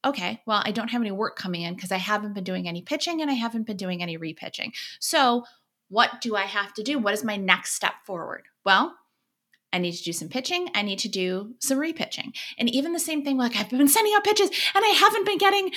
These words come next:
I haven't been, this, this is the panic, right? The, I've been sending out pitches and,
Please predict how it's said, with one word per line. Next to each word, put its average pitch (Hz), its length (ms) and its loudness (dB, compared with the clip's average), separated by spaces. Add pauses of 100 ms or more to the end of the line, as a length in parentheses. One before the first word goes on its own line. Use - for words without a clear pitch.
(140)
I 339 80 6
haven't 415 260 4
been, 370 140 2
this, 381 300 0
this 359 140 0
is 330 100 -2
the 311 80 2
panic, 240 340 0
right? 233 200 4
The, 269 100 4
I've 262 120 6
been 262 120 4
sending 381 200 2
out 349 100 6
pitches 359 280 2
and, 277 120 2